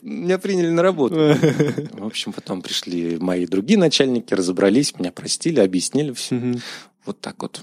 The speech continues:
Speaker 1: Мне
Speaker 2: Да.
Speaker 1: чуть не закончилась моя
Speaker 2: Первый
Speaker 1: карьера,
Speaker 2: день.
Speaker 1: да. <laughs>
Speaker 2: А, на самом деле интере-, интересно то, что все началось с Европы Плюс, по сути, и, но дальше продолжилось ли в ней? Потому что, насколько я знаю, был промежуток без Европы Плюс какой-то.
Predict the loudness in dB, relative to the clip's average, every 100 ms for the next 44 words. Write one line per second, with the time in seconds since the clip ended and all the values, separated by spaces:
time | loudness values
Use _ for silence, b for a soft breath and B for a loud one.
0 | -14 -10 -8 -6 -4 -4 -4 -2 2 2
1 | 0 -6 -6 -6 -4 0 2 4 4 2
2 | 4 2 2 0 0 2 4 6 4 2
3 | -2 -4 -10 -10 -8 -8 -4 0 2 2
4 | -2 0 2 2 2 2 0 -2 -8 0
5 | 2 4 2 2 2 2 0 0 0 0
6 | 2 0 0 0 0 0 -2 0 0 -2
7 | _ _ -10 -8 -4 -6 -4 -6 -2 0
8 | 2 4 4 4 4 0 -4 -2 2 2
9 | 2 0 -2 2 2 4 2 0 0 2
10 | 4 4 2 -8 -8 -8 -8 -10 -4 -4
11 | 2 2 4 4 4 2 0 -8 -16 -14
12 | -10 -10 -4 0 2 0 -2 -6 -6 -6
13 | -10 -14 -18 -20 _ -20